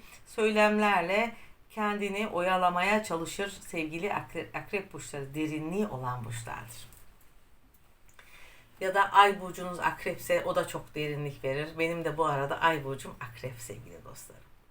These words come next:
İnsanlara böyle şanslar veririm. Ya da olayları tekrar tekrar denerim. Acaba oldu mu, olmadı mı, neden olmadı gibi olayları böyle irdeleyen bir yapım da vardır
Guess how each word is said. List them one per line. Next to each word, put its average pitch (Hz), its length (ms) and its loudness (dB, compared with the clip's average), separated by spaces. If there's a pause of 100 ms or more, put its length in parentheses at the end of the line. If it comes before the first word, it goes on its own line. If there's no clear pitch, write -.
(260)
İnsanlara 208 600 0 (360)
böyle 180 240 -8
şanslar 190 800 2
veririm. 160 480 -6 (880)
Ya 175 120 -4
da 196 240 2 (280)
olayları 196 540 4
tekrar 180 460 0
tekrar 165 440 0
denerim. 156 420 0 (420)
Acaba 170 640 2 (300)
oldu 180 360 -6
mu, 185 220 -6 (100)
olmadı 165 540 -4
mı, 165 220 -4
neden 170 320 2
olmadı 143 460 -2
gibi 143 440 -4 (320)
olayları 156 840 -2
böyle 160 220 -2
irdeleyen 160 760 0
bir 156 180 -6
yapım 156 480 -4
da 170 180 -2
vardır 156 460 0